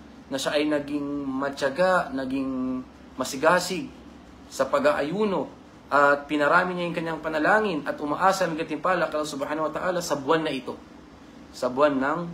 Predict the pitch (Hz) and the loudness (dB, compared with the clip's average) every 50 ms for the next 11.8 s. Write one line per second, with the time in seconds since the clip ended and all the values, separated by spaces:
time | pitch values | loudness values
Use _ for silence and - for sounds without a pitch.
0 | 139 120 120 - 156 160 160 143 135 143 135 - 139 127 143 147 147 143 139 135 | -8 -8 -2 2 2 4 4 2 0 -2 -4 -4 -2 2 4 4 4 4 2 2
1 | 143 160 180 185 180 - - - - - - - - - - - 135 135 139 151 | 0 0 -2 -2 -6 -10 -16 -20 -20 -20 -20 -20 -20 -12 -4 -2 0 2 2 2
2 | 147 - - 131 123 120 120 117 117 - - - - - - - - - - - | 0 -2 -2 0 2 2 2 2 0 -2 -10 -18 -20 -20 -20 -20 -20 -20 -20 -20
3 | - - - - - - - - - - - - - - - 170 - 190 190 - | -20 -20 -20 -20 -20 -20 -20 -20 -20 -20 -20 -20 -4 0 0 2 2 0 0 0
4 | 220 226 233 247 240 226 220 220 220 208 - 220 214 208 202 190 202 196 175 180 | 2 4 4 4 6 6 4 4 4 4 6 8 8 8 8 4 2 2 0 0
5 | 175 170 160 175 180 156 - - - - - - - - - - - - - - | 0 0 0 0 0 -2 -4 -4 -8 -16 -20 -20 -20 -20 -20 -20 -20 -20 -20 -20
6 | - - - - 139 165 160 185 180 170 175 185 175 165 - 180 190 202 196 202 | -20 -16 -8 -6 -4 -2 2 2 0 0 0 -4 -4 0 4 6 6 6 6 6
7 | 196 175 165 175 175 170 170 170 170 170 170 160 165 165 170 170 190 220 233 214 | 4 2 2 0 0 0 0 0 2 2 2 4 4 2 0 0 0 2 2 2
8 | 196 185 185 190 185 165 - - - 151 139 143 143 143 151 156 170 175 147 135 | 4 4 2 2 0 -2 -8 -8 -4 -2 0 4 6 6 6 6 4 2 0 2
9 | 156 175 170 156 143 - 147 160 202 202 147 - - - - - - - - - | 0 2 2 2 2 2 2 4 6 6 4 4 0 -10 -16 -20 -20 -20 -20 -20
10 | - - - - - 127 - - 180 185 196 202 196 190 185 - 196 196 190 185 | -20 -20 -18 -12 -10 -4 0 2 2 4 4 2 0 0 2 2 2 2 2 0
11 | 175 165 180 185 185 170 - - 175 175 170 175 175 175 170 | 0 0 0 0 0 0 0 0 0 0 2 4 4 4 4